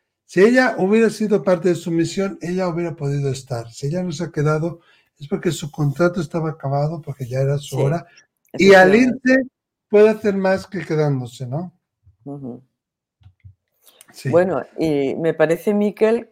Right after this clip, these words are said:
Speaker 2: que nosotros también nos, nos
Speaker 1: Sí.
Speaker 2: vamos a ir yendo, ¿verdad?
Speaker 1: Sí, es un placer y una maravilla poder compartir con todos vosotros. Gracias por estar ahí. Al final, el, normalmente el último miércoles, pero ahí la última semana del mes estamos ahí,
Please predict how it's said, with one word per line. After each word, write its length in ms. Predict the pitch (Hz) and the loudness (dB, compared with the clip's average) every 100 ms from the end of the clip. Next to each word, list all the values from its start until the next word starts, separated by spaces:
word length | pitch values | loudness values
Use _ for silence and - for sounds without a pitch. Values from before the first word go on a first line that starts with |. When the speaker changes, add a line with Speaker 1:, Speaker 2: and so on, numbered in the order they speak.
| - | -2
Speaker 2:
que 180 | 214 214 | 0 0
nosotros 540 | 196 190 175 190 196 | -2 -6 -8 -6 -6
también 480 | - 175 180 175 180 | -2 -2 0 -2 -2
nos, 540 | 165 151 143 139 - _ _ | -2 -2 -2 -6 -10 _ _
nos 260 | - 233 196 | -6 -2 -2
Speaker 1:
Sí. 100 | 165 | 0
Speaker 2:
vamos 340 | 175 160 139 | 2 2 -2
a 60 | 175 | -2
ir 160 | 180 165 | -4 -2
yendo, 420 | 165 185 156 135 | -2 -2 -2 -2
¿verdad? 440 | 131 139 147 175 _ _ _ _ _ _ | -2 -4 -4 -6 _ _ _ _ _ _
Speaker 1:
Sí, 240 | - 165 | 2 2
es 180 | 165 160 | 2 -2
un 100 | 220 | 0
placer 520 | 196 185 202 196 208 | 2 2 4 6 6
y 40 | 185 | 2
una 220 | 180 180 | -2 -2
maravilla 480 | 170 160 160 165 147 | -2 -4 -2 -2 0
poder 240 | 143 151 | -2 -4
compartir 500 | - 151 139 - 143 | -6 -8 -8 -8 -8
con 200 | 139 123 | -6 -8
todos 220 | 131 123 | -8 -12
vosotros. 680 | 120 - 127 139 190 196 - _ _ _ _ | -14 -10 -6 -4 -4 -8 -10 _ _ _ _
Gracias 540 | 185 160 202 226 208 175 | -6 4 6 6 4 0
por 160 | 185 | 0
estar 280 | 170 147 156 | -2 -2 0
ahí. 340 | 156 190 214 - | 4 4 0 -4
Al 180 | 156 147 | -10 -8
final, 600 | 151 160 190 226 233 - | -6 -2 2 0 -2 -8
el, 320 | 151 156 135 | -10 -8 -8
normalmente 460 | 139 151 196 220 220 | -6 -6 -6 -2 0
el 100 | 196 | 0
último 380 | 196 214 196 190 | 0 -4 -4 -2
miércoles, 640 | 180 180 - 139 123 120 _ _ _ _ | -2 -6 -6 -8 -8 -12 _ _ _ _
pero 180 | - 139 | -4 0
ahí 160 | 170 175 | 0 0
la 100 | 147 | 0
última 280 | 147 185 | -2 -8
semana 540 | 180 180 170 170 160 139 | -8 -6 -4 -2 0 -2
del 200 | 139 147 | -2 -2
mes 420 | 202 240 - - | -2 -2 -6 -14
estamos 440 | 139 160 160 165 | -14 -10 -10 -8
ahí, 300 | 151 151 147 | -6 -4 -6